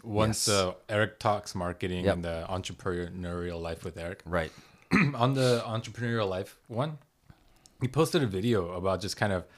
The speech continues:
Speaker 1: how your life as an entrepreneur is going.
Speaker 2: Yeah.
Speaker 1: And you, I really appreciated kind of the rawness of it, you know, 'cause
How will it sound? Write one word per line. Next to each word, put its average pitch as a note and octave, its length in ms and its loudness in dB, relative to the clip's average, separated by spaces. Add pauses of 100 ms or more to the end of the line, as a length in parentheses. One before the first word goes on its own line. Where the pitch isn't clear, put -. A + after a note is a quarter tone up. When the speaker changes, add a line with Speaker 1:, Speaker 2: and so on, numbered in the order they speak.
(320)
Speaker 1:
how A#2 420 4
your F#2+ 580 0
life F#2+ 340 0
as F2+ 160 -2
an F#2 60 -2
entrepreneur F2 520 -4
is E2 100 -6
going. F2+ 360 -8 (120)
Speaker 2:
Yeah. D#2+ 300 0 (160)
Speaker 1:
And G2+ 300 -2
you, G#2+ 160 -4 (100)
I B2+ 360 4
really C3+ 380 4
appreciated A#2 880 0 (440)
kind A#2+ 140 -6
of G#2 60 -4
the F#2+ 80 0
rawness F2 560 -4
of C3 180 -6
it, F3 180 -6 (260)
you F#2+ 100 -12
know, E2+ 260 -6
'cause G2+ 300 2